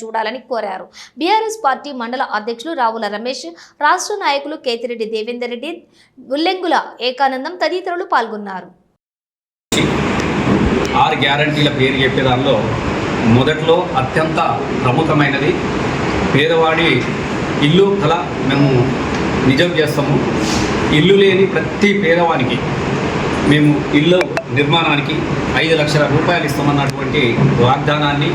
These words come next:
Speaker 2: విస్తృతంగా ప్రచారం చేసి,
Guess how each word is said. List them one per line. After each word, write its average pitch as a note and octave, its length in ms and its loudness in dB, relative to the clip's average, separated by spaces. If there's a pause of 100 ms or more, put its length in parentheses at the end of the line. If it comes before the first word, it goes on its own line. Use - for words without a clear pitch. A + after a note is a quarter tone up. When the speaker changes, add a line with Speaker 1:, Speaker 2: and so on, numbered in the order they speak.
(560)
Speaker 2:
విస్తృతంగా F3 680 2 (440)
ప్రచారం D3 440 0
చేసి, C#3 320 2